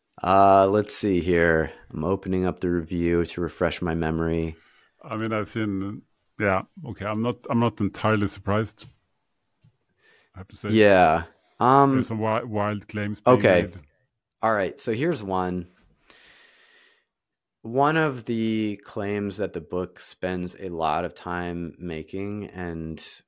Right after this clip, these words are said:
Speaker 1: is not a compelling argument is that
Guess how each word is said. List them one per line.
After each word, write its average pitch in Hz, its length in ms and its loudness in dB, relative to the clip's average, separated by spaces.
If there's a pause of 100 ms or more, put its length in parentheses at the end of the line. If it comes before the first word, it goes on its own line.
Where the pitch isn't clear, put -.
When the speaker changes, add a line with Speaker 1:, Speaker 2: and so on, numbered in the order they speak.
(1000)
Speaker 1:
is 90 220 -4
not 80 400 -4 (300)
a - 40 -16
compelling 87 500 -6
argument 92 640 -6 (300)
is 90 500 -8
that - 680 -6